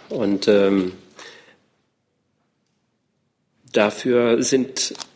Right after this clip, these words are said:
diese, dafür ist das Sofortprogramm Saubere Luft, dafür sind die Vereinbarungen im Nationalen Dieselforum im Wesentlichen da und eben auch möglicherweise andere Maßnahmen,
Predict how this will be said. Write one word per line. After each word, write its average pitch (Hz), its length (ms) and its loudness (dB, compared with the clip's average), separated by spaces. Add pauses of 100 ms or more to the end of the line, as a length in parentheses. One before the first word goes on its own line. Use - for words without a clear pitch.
(1300)
diese, 113 400 2
dafür 110 320 0
ist - 220 -6
das - 240 2
Sofortprogramm 104 640 0
Saubere 98 260 0
Luft, 139 320 0
dafür 110 220 0
sind 98 160 -4
die 101 60 -6
Vereinbarungen 101 640 0
im 98 40 -2
Nationalen 92 540 -2
Dieselforum 123 720 0 (580)
im 110 160 -2
Wesentlichen 110 840 0 (1000)
da 113 360 2
und 113 380 0
eben 101 200 2
auch 95 240 -2 (320)
möglicherweise 98 640 -4
andere 107 260 -2
Maßnahmen, 120 600 0